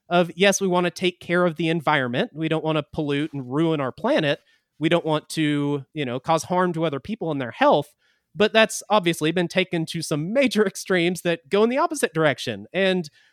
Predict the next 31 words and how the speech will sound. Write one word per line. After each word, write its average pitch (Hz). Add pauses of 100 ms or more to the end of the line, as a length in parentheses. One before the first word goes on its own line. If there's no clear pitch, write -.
(200)
you 202
know, 220 (100)
but 208 (300)
the 202
point 277
is 196
that 190
people 214
are 185 (280)
drawn 180 (340)
towards 180 (140)
that 165 (480)
marketing, 165
that 156
propaganda, 180
that 160
ideology, 180
whatever 147
you 202
wanna 175
call 220
it, 131
they're 156
drawn 175
towards 185
that 175
idea. 151 (340)
And 175
if 175
we 180
can 170